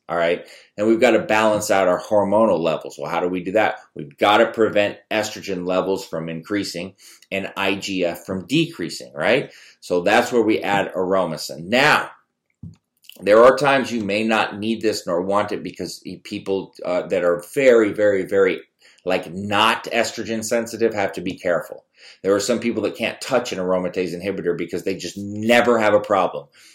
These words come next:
There's very, very few of you out there, but they do exist. And then there's also people that can't even run a T R T dose of test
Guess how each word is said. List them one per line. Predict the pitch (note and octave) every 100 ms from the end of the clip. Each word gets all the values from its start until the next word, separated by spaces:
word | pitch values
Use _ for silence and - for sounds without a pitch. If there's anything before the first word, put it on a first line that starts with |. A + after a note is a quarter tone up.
| _
There's | - G#2+ F2
very, | F2+ D#2+ C3 D3 D#3
very | C#3 D3 C3+
few | C3 D3 C3+
of | A#2+
you | A#2+
out | A#2 A2+ -
there, | D2+ - _ -
but | F#2+ G2+
they | G#2+ G2
do | A2+ A#2+
exist. | A2 G2+ G2 - - _ - -
And | F#2+
then | A2+ A#2
there's | A2+ B2
also | C3 C3 A2
people | A#2 G#2+ G#2
that | F#2+
can't | - A#2 A2
even | G2+
run | G2+ G#2+ G2
a |
T | - A#2+ G#2+
R | G2
T | - B2
dose | A2+ F#2+ -
of | E2+
test | - C3+ A#2+ -